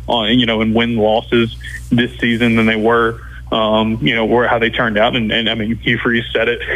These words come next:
you know, after the game on Saturday. He's like, "We should have been better. I should have done better for this team." So there's a lot of negatives in that aspect, but you look at the recruiting and you look at,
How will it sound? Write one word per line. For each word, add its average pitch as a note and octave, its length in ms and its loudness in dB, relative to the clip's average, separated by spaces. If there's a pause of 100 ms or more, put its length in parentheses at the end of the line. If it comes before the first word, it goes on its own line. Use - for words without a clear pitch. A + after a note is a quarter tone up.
(260)
you B2 100 0
know, G#2+ 140 0
after A#2 240 -2
the A2+ 80 0
game A2 260 0
on A2 160 -2
Saturday. A#2+ 360 -2
He's G#2 120 -6
like, G2+ 160 0 (220)
"We A#2 80 2
should A#2 260 0
have A#2 80 0
been A#2 160 0
better. G#2+ 300 0
I G2+ 80 -2
should A2+ 220 0
have A2+ 80 0
done A#2 160 0
better A2 360 2 (360)
for B2+ 100 0
this A#2 200 0
team." B2 280 -2
So A#2 240 -2 (380)
there's C4 100 2
a A3+ 40 2
lot C3 220 4
of A#2 60 -4
negatives A#2 380 0
in A2 100 -2
that G#2+ 260 2
aspect, G#2+ 520 -2
but G#2+ 260 0 (300)
you B2+ 200 2
look C3 180 2
at C#3+ 140 -6
the B2 80 0
recruiting B2 800 0
and A#2+ 420 -2
you A2+ 160 2
look A#2 220 0
at, A2 280 0